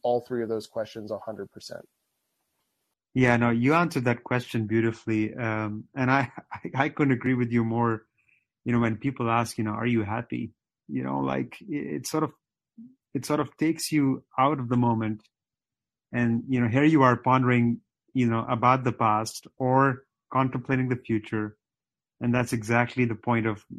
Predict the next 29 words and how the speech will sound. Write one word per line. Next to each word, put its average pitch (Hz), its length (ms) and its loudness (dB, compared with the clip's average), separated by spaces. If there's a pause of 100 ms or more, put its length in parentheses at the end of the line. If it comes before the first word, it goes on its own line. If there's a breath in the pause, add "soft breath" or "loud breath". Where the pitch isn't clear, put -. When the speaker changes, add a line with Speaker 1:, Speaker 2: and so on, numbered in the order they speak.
(200)
Speaker 2:
not 120 300 2
how 117 180 2
to 117 100 0
live 110 220 0
your 110 140 -6
life, 113 260 -8
right? 117 200 -4
Like, 117 240 -6
you 117 160 -2
have 131 220 0
to 120 80 -4
live 120 160 2
your 113 120 0
life 110 280 -2
in 110 80 -6
the 107 60 -6
moment. 110 380 -8 (960)
And, 117 420 0
you 135 60 2
know, 147 240 2
I, 147 300 -2
I, 139 140 0 (480)
you 127 120 0
know, 127 220 0
again, 123 480 2 (360)
you 123 100 0
know, 117 100 2
talking 131 400 2
about 120 300 4